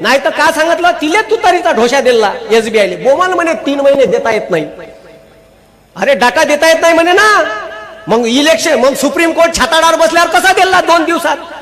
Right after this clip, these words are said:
अशी बटन दाबल्याबरोबर डाटा येते जी आता कचकन प्रिंट आउट. हा? आणि हे का म्हणे तीन महिने लागते म्हणे डाटा द्यायला. मग कसा दिला झक मारून?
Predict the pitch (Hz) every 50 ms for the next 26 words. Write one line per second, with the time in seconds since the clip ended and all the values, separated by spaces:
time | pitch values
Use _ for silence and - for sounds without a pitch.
0 | - - 247 269 349 349 269 330 320 320 370 359 370 - 349 359 392 381 370 370
1 | 370 392 392 370 392 392 392 415 427 440 480 480 453 415 359 - 349 311 - 330
2 | 311 302 - - 302 254 269 - - - 269 - - - - - - - - -
3 | 226 269 269 254 262 240 226 226 226 - 247 233 - - - - - - - _
4 | - - _ - - _ - 160 220 294 381 415 466 480 - 370 403 - - -
5 | - 185 - 190 226 254 - 339 320 320 330 349 370 330 311 349 392 440 427 415
6 | 403 403 415 403 381 359 - - 381 349 349 339 285 277 269 269 285 277 254 254
7 | 233 226 - - 269 311 330 320 349 320 359 349 359 349 349 330 - - - -
8 | 320 320 311 302 320 320 330